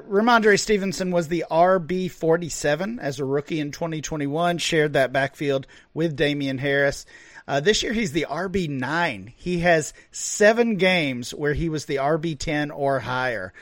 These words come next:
So seven, seven times this season to finish as a top ten running back, uh, which is right up there with, uh, with the best backs in the league as far as, uh, as far as that goes. We see a real discrepancy when you look at his ranking versus his A D P. Over at D L F,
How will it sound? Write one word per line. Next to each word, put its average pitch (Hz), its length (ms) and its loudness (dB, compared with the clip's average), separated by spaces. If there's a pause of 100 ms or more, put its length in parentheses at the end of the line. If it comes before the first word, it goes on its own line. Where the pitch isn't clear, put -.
(120)
So - 140 -10
seven, 208 540 2
seven 208 320 0
times 170 340 2
this 143 140 -6
season 139 480 -4 (440)
to 151 120 -2
finish 160 360 0
as 147 140 -2
a 139 80 -2
top 170 320 2
ten 156 300 2
running 143 360 -2
back, 135 380 0 (300)
uh, 127 280 -2
which 139 280 -2
is 139 280 0
right 160 300 4
up 160 120 2
there 147 380 4
with, 139 520 0
uh, 131 380 2
with 139 220 -4
the 139 80 -2
best 143 320 0
backs 139 360 0
in 147 200 -8
the 131 80 -4
league 131 520 -4 (300)
as - 180 -6
far 139 280 4
as, 123 260 -2
uh, 120 40 -2
as 120 320 -4
far 143 160 0
as 120 100 -2
that 131 240 2
goes. 131 360 -2 (400)
We 180 120 -2
see - 160 0
a 302 100 6
real 208 220 10
discrepancy 170 1080 0
when 160 240 -6
you 156 160 -2
look 160 220 0
at 147 80 0
his 135 180 -4
ranking 165 720 -6
versus 147 600 -2
his 139 240 -6
A 143 140 0
D 135 120 -2
P. 170 320 0
Over 143 220 0
at 131 100 -2
D 160 140 0
L 143 200 4
F, 180 300 4